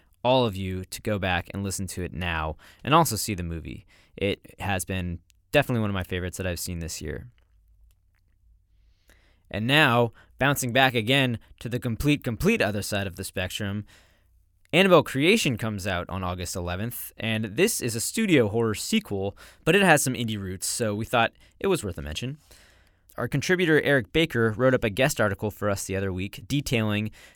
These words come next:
director David F. Sandberg's journey from making horror shorts in his apartment to making blockbuster films for Hollywood. Check out the article to see how making a two-minute short film launched his career. Annabelle Creation takes place in the Conjuring universe.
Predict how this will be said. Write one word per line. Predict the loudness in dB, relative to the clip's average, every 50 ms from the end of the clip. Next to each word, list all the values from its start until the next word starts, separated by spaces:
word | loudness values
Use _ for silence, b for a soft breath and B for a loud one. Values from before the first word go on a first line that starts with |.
| B -4
director | 0 2 2 2 2 0 -4
David | -2 0 0 2 2 2 2
F. | 2 0 0
Sandberg's | 0 0 0 0 -2 0 0 -2 -2 -2 -4
journey | -4 -4 -2 -2 -2 -2
from | -4 -4 -4 -4 -2
making | -2 -2 -2 -4 -6 -4
horror | -4 -2 -2 -2 -2
shorts | -4 -4 -4 -4 -4 -4 -4
in | -6
his | -6 -6 -6
apartment | -8 -8 0 2 2 2 2 0 -2 -2 -4 B B B B B -10
to | -6 -4
making | -2 -2 -2 -2 -4 -4 0
blockbuster | 2 2 2 2 2 -4 -4 -4 -4 -4
films | -4 -2 -4 -4 -4 -6
for | -8 -10
Hollywood. | 0 2 2 2 2 0 -4 -8 -12 -14 -18 b b b b b b b b b b b _ -10 -2
Check | 0 0 2 2
out | 2 4
the | 4 4
article | 4 4 2 -2 -4
to | -4 -4
see | -4 -2 -2 -2
how | 0 0 0
making | -2 -2 -4 -4 -4 -6
a | -6
two-minute | -6 -6 -4 -4 -4 -4 -4 -4
short | -6 -4 -2 -2 -2 -2 -2
film | -4 -2 -2 -2 -2 -4 -6 -4 -2
launched | -2 0 0 -2 -4 -4
his | -6 -6
career. | -6 -8 -6 -6 -6 -6 -8 -10 -14 -20 _ _ _ _ _ _ _ _ _ _ _ _ _ _ _ _
Annabelle | 2 4 6 6 6 4 2
Creation | 2 -2 -2 0 4 4 4 4 4 2 -2 -2
takes | -2 -2 -4 -4 -2
place | 0 0 0 0 0
in | -4
the | -6
Conjuring | -2 2 2 2 4 2 0 0 0
universe. | 0 0 0 0 0 0 0 -2 -4